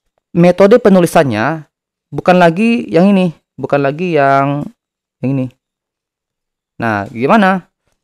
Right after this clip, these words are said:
Oke, cara penulisannya adalah saya bikin X, eh, H, ya, H sama dengan L bar. Nah, L bar ini simbol dari, eh, rata-rata ya.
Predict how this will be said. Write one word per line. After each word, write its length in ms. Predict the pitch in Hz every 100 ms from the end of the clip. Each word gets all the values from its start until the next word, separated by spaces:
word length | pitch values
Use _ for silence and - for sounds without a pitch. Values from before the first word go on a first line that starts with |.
| _
Oke, 240 | _ 110 107
cara 240 | 117 143
penulisannya 420 | 170 160 202 202
adalah 140 | 139 123
saya 160 | 123
bikin 320 | 110 131 180 208 _ _ _ _ _ _ _ _ _
X, 480 | - 185 - - -
eh, 220 | 120 98 95 107 -
H, 80 | - 214 214 165 113 104
ya, 60 | 131
H 140 | - - 302
sama 240 | - 139 113
dengan 400 | 101 98 143 214 _ _ _ _ _ _ _ _ _ _ _ _ _ _ _ _ -
L 400 | 151 151 147 139
bar. 480 | 135 120 107 156 170 147 -
Nah, 240 | 104 -
L 160 | 120 127
bar 160 | 127
ini 80 | 175
simbol 400 | - 135 131 170
dari, 400 | 147 120 147 180
eh, 320 | 180 - 123
rata-rata 540 | 123 127 147 147 - 196 104
ya. 160 | 117